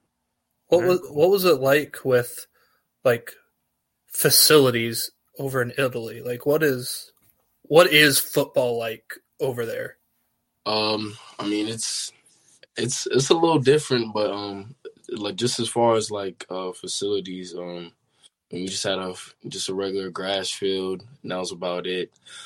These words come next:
Speaker 3: Locker room, like, our locker rooms, like, the whole school in general, like, it was pretty old. Like, I wanna say at least, like,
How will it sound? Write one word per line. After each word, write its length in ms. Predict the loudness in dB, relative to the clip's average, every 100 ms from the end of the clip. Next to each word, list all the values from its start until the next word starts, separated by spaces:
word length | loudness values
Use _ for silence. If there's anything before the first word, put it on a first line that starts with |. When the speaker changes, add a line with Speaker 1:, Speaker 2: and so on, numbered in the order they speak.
| -8
Speaker 3:
Locker 380 | 0 2 2 -2
room, 300 | -4 -6 -4
like, 180 | -2 2
our 200 | 2 6
locker 360 | 6 6 4
rooms, 640 | 2 2 0 -4 -8 -12 -18 _ _ -12
like, 160 | -8 -6
the 100 | 2
whole 440 | 6 6 6 0
school 580 | -10 -10 -4 0 0 -2
in 300 | -6 -14 -14
general, 560 | -6 -6 -6 -8 -12 -12
like, 260 | -14 -12
it 40 | -10
was 160 | -10
pretty 340 | -8 -6 -6 -4
old. 400 | -6 -6 -8 -8
Like, 240 | -12 -12 _ _ _ _ _ _ -10
I 60 |
wanna 160 | -6 -4
say 260 | -4 -2 -2
at 120 | -2
least, 480 | -4 -6 -6 -8 -6
like, 280 | -8 -8